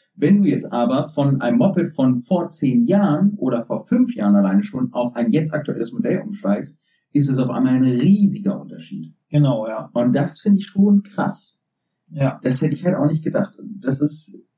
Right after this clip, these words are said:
Speaker 1: ich, ich glaube aber ähnlich wird es da auch sein. Du hast aber gerade in diesem Motorradbereich und gerade im Luxusbereich wissen,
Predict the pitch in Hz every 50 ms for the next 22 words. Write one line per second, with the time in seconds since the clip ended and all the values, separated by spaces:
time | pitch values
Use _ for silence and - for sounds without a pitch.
0 | _ _ _ _ - - 139 - - _ _ - - - - 143 156 156 151 143
1 | 147 139 - 139 151 160 156 - - 143 139 - - 120 104 110 - - - 123
2 | 120 120 120 117 147 - - - - 92 - - - - - 123 139 156 160 156
3 | 143 147 143 135 127 123 - - 143 - 101 - - 104 117 117 113 107 98 92
4 | 92 101 104 104 101 98 98 98 - - - - - - 107 120 117 - - 101
5 | 101 101 - - - -